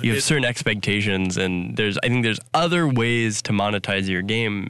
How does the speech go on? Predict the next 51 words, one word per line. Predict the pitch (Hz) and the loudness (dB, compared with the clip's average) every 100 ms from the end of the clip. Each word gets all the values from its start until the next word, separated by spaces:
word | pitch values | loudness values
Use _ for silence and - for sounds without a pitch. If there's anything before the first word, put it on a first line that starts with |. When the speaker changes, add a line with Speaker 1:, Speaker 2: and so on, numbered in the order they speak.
| - | -4
Speaker 1:
in | |
the | 95 | -2
long | 95 98 98 | 0 -2 0
run | 98 104 90 | -2 0 0
other | 92 92 87 | -2 -2 -4
than | 90 87 98 - - - _ _ _ - | -4 -4 -8 -14 -20 -20 _ _ _ -2
over | 110 92 | 0 0
experience | 87 - 98 65 - | -2 -2 -4 -4 -6
points. | - 65 - | -6 -4 -2
Speaker 2:
Yeah, | 85 76 - | -4 -4 -4
I | 151 | -4
guarantee | 147 135 151 147 135 131 | -2 -2 -2 -2 -4 -4
you | 120 104 | -4 -4
that | 101 - | -6 -6
quote | - 104 92 | -8 -8 -8
is | 95 | -8
gonna | 98 90 | -8 -10
come | - 110 101 | -10 -8 -4
back | 90 82 - | -4 -4 -6
and | 92 85 | -12 -6
bite | 90 92 | -6 -6
them | 82 87 82 82 | -8 -10 -10 -12
in | 76 78 | -12 -12
the | |
butt | 76 69 53 _ | -10 -10 -10 _
at | 78 | -14
some | - 76 | -14 -16
point | 80 - | -12 -10
in | 87 | -10
the | |
Speaker 1:
Yeah. | 87 | -10
Speaker 2:
future. | 62 92 69 - - _ _ - - | -12 -10 -10 -12 -20 _ _ -16 -14
So, | - 71 71 - - - - - 269 | -10 -10 -12 -14 -18 -18 -20 -8 -2
anywho, | 220 120 113 123 - | 0 0 -2 -4 -4
uh, | 156 143 135 - | -2 0 0 0
on | 185 | 0
the | 185 135 | 0 -2
opposite | 185 - - 151 | -2 -2 -4 -2
side | 143 120 | -2 -2
of | |
the | 120 | -4
fence, | - 135 143 - - | -2 -2 -2 -4 -4
um, | 127 | -4
apparently | 123 180 165 | -2 -2 -2
Valve's | 131 117 120 135 | -2 -2 -2 -2
giving | 131 139 | -2 -2
away | 143 160 | 0 0
things | - 196 - | 0 -2 -2
for | - | -4
free | 208 302 226 | -4 -2 -2
now. | 127 87 85 | -2 -4 -8